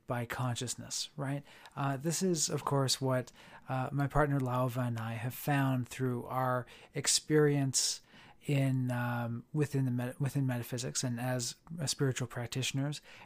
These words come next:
and also in the channeling that we have done, extensive channeling over the years, is that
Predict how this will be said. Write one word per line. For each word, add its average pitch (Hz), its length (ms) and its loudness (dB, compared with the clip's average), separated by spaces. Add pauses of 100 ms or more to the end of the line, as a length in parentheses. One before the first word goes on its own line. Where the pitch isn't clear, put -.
and 143 140 2
also 143 360 4
in 131 480 0
the 127 80 -4
channeling 131 800 2
that 127 140 -4
we 120 80 -4
have 117 140 -6
done, 117 180 -8
extensive 127 500 0
channeling 127 640 -2 (260)
over 127 240 -2
the 120 120 -4
years, - 420 -8 (420)
is 156 220 4
that 143 320 4